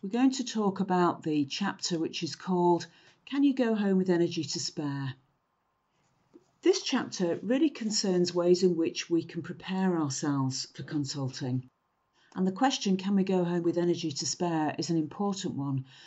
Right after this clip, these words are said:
because a lot of people naturally find working in consultations all day long quite tiring. I'm going to begin by a quotation by a psychotherapist called Wilfred Bion,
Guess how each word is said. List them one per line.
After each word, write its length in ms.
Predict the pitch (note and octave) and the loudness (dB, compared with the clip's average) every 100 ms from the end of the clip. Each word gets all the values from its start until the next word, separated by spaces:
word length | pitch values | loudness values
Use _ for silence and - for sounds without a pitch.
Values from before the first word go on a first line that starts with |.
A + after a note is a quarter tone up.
| - | -18
because 240 | - F#3 F#3+ | -6 -2 0
a 60 | |
lot 220 | G3 G3+ G3 | 0 0 -2
of 80 | |
people 560 | F#3+ E3+ - D3 D3 - _ _ - | 2 0 0 -6 -8 -10 _ _ -6
naturally 680 | F3 F3+ F3 D#3+ C#3+ C#3+ - | -2 -2 -2 -4 -2 -2 -4
find 360 | - E3 D#3 D3 | -4 0 0 2
working 360 | E3 E3 E3 D3+ | 0 -2 -2 -2
in 140 | C#3+ | -2
consultations 760 | E3 D#3 D#3 - D#3+ - D#3 D3+ | -4 -8 -8 -8 -6 -4 -4 -4
all 160 | C#3+ | -6
day 220 | C#3+ D3 | -6 -4
long 200 | C#3+ C3+ | -2 -2
quite 300 | C3 C3+ A#2+ | -4 -6 -8
tiring. 680 | - G3 G3 F#3 D3 B2+ B2+ - _ _ _ _ _ - - - | -8 -6 -4 -2 -2 -4 -6 -14 _ _ _ _ _ -20 -20 -12
I'm 80 | A3 | -4
going 220 | A3 C#4+ | 2 2
to 100 | C#4+ | 4
begin 520 | E4+ C#4 B3 A#3+ G#3+ F3 | 2 2 4 6 6 4
by 200 | D#3+ E3 | 2 -2
a 20 | |
quotation 920 | - F#3 F3 - F3 - - D#3+ C3+ - - - | -2 -2 -2 -2 -4 -2 -4 -4 -6 -14 -20 -12
by 180 | E3 E3+ | -4 -2
a 60 | E3+ | -2
psychotherapist 1040 | G#3+ G#3 G3+ G#3+ F3+ - D3 C3+ - - | -2 -2 -2 0 2 2 -4 -6 -8 -12
called 400 | - D#3+ D3+ - | -10 -8 -8 -6
Wilfred 560 | F3 F3 F3 F3 C#3 - | 0 0 0 -2 -4 2
Bion, 560 | F3+ F3+ D3+ C3 B2+ | 4 4 2 0 -2